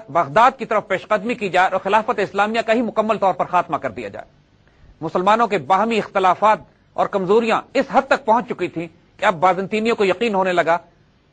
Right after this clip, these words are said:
کہ وہ اس قابل ہو چکے ہیں کہ مسلمانوں کی سلطنت کی جڑ سے ہی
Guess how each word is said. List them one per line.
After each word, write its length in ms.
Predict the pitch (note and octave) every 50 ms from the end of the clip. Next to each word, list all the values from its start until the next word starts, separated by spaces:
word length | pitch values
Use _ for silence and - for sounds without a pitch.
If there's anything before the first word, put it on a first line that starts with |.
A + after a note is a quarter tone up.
| _ _ -
کہ 80 | D#3 C#3+
وہ 180 | D3+ G#3 A3 -
اس 140 | - G3+ - -
قابل 300 | - G3+ G#3+ G#3+ B3+ A3+
ہو 100 | G#3+ G#3
چکے 260 | G3 - F#3 - F#3
ہیں 140 | E3 D3 C#3+ C#3+ - _ _ _ _ _ -
کہ 80 | - F3
مسلمانوں 440 | F3+ E3+ F#3+ F3+ F3+ G3+ G#3+ A3
کی 100 | F#3+ F#3+
سلطنت 440 | - - F#3 F3 - G#3+ G#3+ G#3 -
کی 100 | - D3+
جڑ 160 | C#3+ A3+ B3 A#3 A#3+
سے 80 | A3+ F3
ہی 120 | C#3 D#3